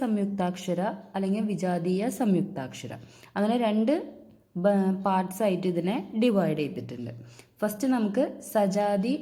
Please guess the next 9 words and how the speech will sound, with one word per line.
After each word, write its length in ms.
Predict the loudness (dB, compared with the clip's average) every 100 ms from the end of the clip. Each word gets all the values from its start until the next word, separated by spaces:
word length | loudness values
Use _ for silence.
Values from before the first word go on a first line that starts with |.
| -6 -18 -10 0
സംയുക്താക്ഷരങ്ങൾ 1000 | 2 4 2 -2 -4 -4 -6 -4 -4 -4 -4 -4 -2
ഏതൊക്കെയാണെന്ന് 580 | 0 0 -2 -2 0 0 0
നോക്കാം. 300 | -2 -8 -10 -20 _ -20 _ _ _ _ _ _ _ _ _ _ _ -6
അപ്പോൾ 140 | -4 2
സജാതീയ 560 | 2 2 2 2 2 0 2
സംയുക്താക്ഷര 760 | 2 0 -2 -2 -2 -2 -4 -4 -4
അല്ലെങ്കിൽ 320 | 0 0 0 -2 -8 -16 -2
സജാതി 580 | 0 2 2 2 2 0 -2 -4
ഒത്തക്ഷരകൾ 800 | -4 0 -2 -2 -2 0 2 2